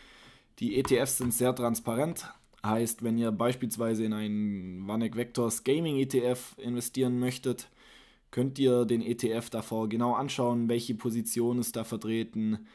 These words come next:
wie ist die Strategie da dahinter, wie oft werden die Unternehmen erneuert, was passiert mit den Gewinnen. Genau, also ihr könnt da praktisch alles sehen. Die Fondsmanager legen das alles ganz transparent nieder und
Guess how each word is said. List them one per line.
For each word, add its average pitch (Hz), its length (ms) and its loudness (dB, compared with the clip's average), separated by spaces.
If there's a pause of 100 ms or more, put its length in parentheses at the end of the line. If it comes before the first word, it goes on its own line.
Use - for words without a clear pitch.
(460)
wie 117 260 0
ist 139 200 4
die 123 80 2
Strategie 113 600 -2
da 113 160 0
dahinter, 110 480 0
wie 117 160 2
oft 113 240 -4
werden 113 220 0
die 113 80 0
Unternehmen 117 460 0
erneuert, 113 580 0
was 120 240 0
passiert 135 340 0
mit 123 160 0
den 120 160 4
Gewinnen. 120 500 2 (1700)
Genau, 104 300 2
also 101 200 2 (280)
ihr 113 160 -2
könnt 123 200 0
da 123 60 2
praktisch 117 420 0
alles 120 280 0
sehen. 117 240 4
Die 107 60 2
Fondsmanager 113 880 2 (120)
legen 113 300 2
das 113 140 -2
alles 123 280 0
ganz 123 240 0
transparent 117 560 -2
nieder 151 340 4
und 117 300 2